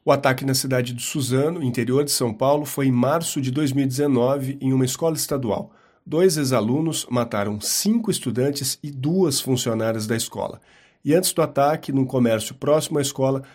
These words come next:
a dupla também matou o tio de um dos assassinos. Após o massacre, um dos atiradores matou o comparsa e, em seguida,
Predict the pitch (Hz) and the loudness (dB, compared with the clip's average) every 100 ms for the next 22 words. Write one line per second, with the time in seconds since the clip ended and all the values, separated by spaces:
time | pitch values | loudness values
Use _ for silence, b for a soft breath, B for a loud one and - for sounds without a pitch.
0 | B B 120 135 156 123 131 120 139 120 | B B -4 -2 -2 -2 0 2 2 2
1 | - 143 143 180 - - 165 185 196 - | 0 -2 0 -4 -4 -2 0 0 -2 -8
2 | 139 151 123 113 107 131 123 110 101 95 | -4 0 0 0 0 0 0 -2 -4 -6
3 | - b b b b 139 139 127 135 135 | -10 b b b b 0 2 4 2 2
4 | - 147 143 147 143 _ 175 185 156 151 | 2 0 -2 -6 -8 _ -2 0 -2 -4
5 | 165 151 120 107 - - - 131 131 190 | -2 -2 0 -2 -4 -6 -2 -2 2 0
6 | 208 180 135 139 143 - 135 - 156 151 | 2 -2 0 0 0 -4 -6 -10 -8 -4
7 | - 120 131 127 117 | -2 0 0 0 -4